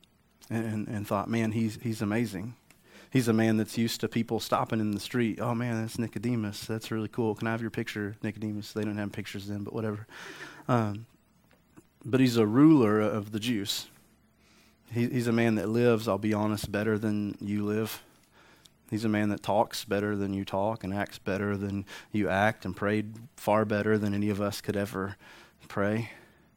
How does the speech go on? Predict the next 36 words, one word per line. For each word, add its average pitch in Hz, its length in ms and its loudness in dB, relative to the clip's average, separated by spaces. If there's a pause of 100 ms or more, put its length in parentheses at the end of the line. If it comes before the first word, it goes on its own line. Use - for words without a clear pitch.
(160)
He's 110 80 -6
a 104 40 0
man 104 180 4
that 104 100 0
knew 113 160 6
more 107 180 4
about 104 340 0
the 101 220 0 (400)
Bible, 104 500 2
Old 113 200 -2
Testament - 500 -6
side 98 260 -2
anyway, 98 440 -2 (100)
than 104 360 -4
any 110 260 0
of 101 100 0
us 104 240 -2
will 95 160 -2
ever 104 220 0
know. 101 380 -2 (1500)
And 117 120 4
he 104 60 0
comes 139 360 4
to 110 140 -2
Jesus 117 760 0
at 110 140 -4
night. 113 320 -2 (2500)
And 123 80 4
he 120 80 4
comes, 143 600 4
uh, 104 340 -2
seemingly 120 800 4
to - 120 -4
ask 110 440 -2
a 107 40 -6
question. 123 540 -2